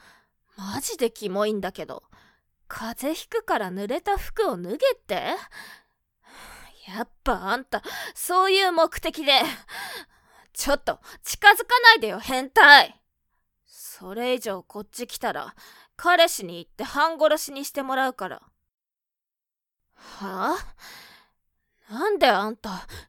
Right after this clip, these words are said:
先生と付き合ってるの知って？別に私が誰と付き合おうと関係ないでしょ。何？もしかして脅してんの？学校にチクろうってわけ？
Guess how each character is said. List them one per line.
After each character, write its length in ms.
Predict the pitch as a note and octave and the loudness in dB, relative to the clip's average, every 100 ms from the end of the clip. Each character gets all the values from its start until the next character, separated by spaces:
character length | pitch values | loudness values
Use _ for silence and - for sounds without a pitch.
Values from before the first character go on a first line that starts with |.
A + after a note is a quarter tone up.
| _ | _
先 440 | _ - - G#3+ B3 | _ -16 -10 -8 -4
生 240 | - C4 | 0 0
と 120 | C4 | -2
付 360 | - - - C4 | -12 -16 -12 -4
き 40 | |
合 40 | D#4 | -2
っ 100 | - | 0
て 140 | C4 | -2
る 100 | D3+ | -2
の 100 | - | -8
知 200 | - - - | -12 -12 -12
っ 40 | |
て？ 100 | - C4 D#4 - - - _ _ - - - _ _ _ _ - - _ _ _ - - - - _ _ - | -10 -8 -8 -10 -16 -20 _ _ -20 -20 -20 _ _ _ _ -12 -12 _ _ _ -20 -20 -20 -20 _ _ -10
別 500 | - - - - F#4+ | -6 -6 -8 -4 -2
に 120 | G4 | 0
私 420 | B3+ - F4+ D#4 | -2 0 -2 2
が 120 | E4+ | 2
誰 280 | C4+ D#4+ G4+ | 2 2 2
と 120 | B3 | -2
付 300 | A3+ - - | -8 -10 0
き 40 | B3 | 2
合 160 | C4 | 4
お 60 | B3 | 2
う 40 | A3+ | -2
と 120 | A#3+ | -10
関 320 | - D#4 G4+ | -4 -2 -2
係 240 | - F#4+ | 2 2
な 200 | F#4 E4 | 2 0
い 60 | F#4+ | 0
で 100 | D4 | -4
し 120 | - | -6
ょ。 220 | F#3+ F3 - _ _ _ _ _ _ _ _ _ _ _ _ _ - - | -12 -16 -20 _ _ _ _ _ _ _ _ _ _ _ _ _ -18 -10
何？ 400 | - G#3 C#4+ - - - - - - _ | -6 -4 -6 -10 -16 -20 -20 -20 -20 _
も 200 | C#4 G#4+ | -2 0
し 80 | - | 0
か 160 | B4 F#4 | -2 -2
し 80 | |
て 80 | - | -4
脅 260 | E3+ F#3 F4 | -6 -4 -4
し 120 | - | -2
て 160 | A4+ A4+ | -2 -2
ん 100 | F#3+ | -4
の？ 240 | - - _ _ _ _ - | -10 -18 _ _ _ _ -4
学 340 | C4+ A3+ - | 0 0 -2
校 240 | - C#4 C#4+ | -4 -4 -4
に 140 | C4 | -6
チ 180 | - - | -8 -8
ク 160 | E4+ | -4
ろ 160 | E4+ D#4+ | 0 0
う 40 | |
っ 20 | A#3+ | -2
て 200 | - D#3 | -6 -6
わ 140 | F#3 | -6
け？ 340 | - D3+ B3+ | -8 -6 -6